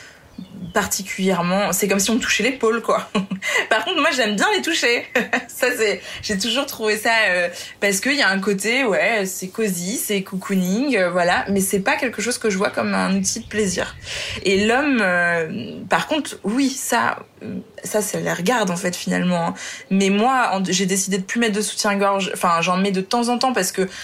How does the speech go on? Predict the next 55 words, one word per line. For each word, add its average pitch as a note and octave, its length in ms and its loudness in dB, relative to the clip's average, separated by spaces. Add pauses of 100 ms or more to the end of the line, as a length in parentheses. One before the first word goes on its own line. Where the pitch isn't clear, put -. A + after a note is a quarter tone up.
(160)
il G3 60 0
y - 20 4
a F#3+ 60 4
des G3 80 4
moments A3+ 400 2
où, A#3 80 2
en F3+ 100 2
fait, A3+ 220 -2
pour G3 180 -4
le F#3 140 2
dos, A#3 420 0
je G3+ 220 -2
sens A3 220 0
que A3+ 40 -6
c'est E3+ 460 0
pas G3 100 2
désagréable. F#3 760 0 (380)
Euh, F3+ 160 4
donc, F#3+ 200 2
je F#3+ 160 2
vais F#3+ 220 2
utiliser G3 440 -2
des F3+ 100 0
soutiens-gorge F3+ 440 0
sans G#3 180 -2
armature. F#3+ 600 2
J'ai E3 260 -2
porté F3 300 -6
des F3 100 -4
marques F3+ 300 -2
maintenant F3+ 380 -2
qui F#3+ 100 -6
sont E3+ 220 -6
vraiment F#3 320 0
spécifiques, G3 720 -6
euh, E3 140 4 (420)
pour, F#3+ 240 2
euh, D#3+ 60 -6 (100)
avoir G3+ 200 4
l'impression F3+ 360 -2
de, D3+ 560 -2
de D#3+ 80 -6
pas G#3 160 0
en G3 100 4
avoir, F#3 340 2
hein, F3 60 0
finalement. F#3 500 0 (380)
Euh, E3+ 540 2 (120)
mais F#3+ 220 4
c'est F3+ 160 -2
vrai G#3+ 180 2
que A3 120 0
si G3 180 -2
j'en G#3 220 2
utilise G#3 720 -2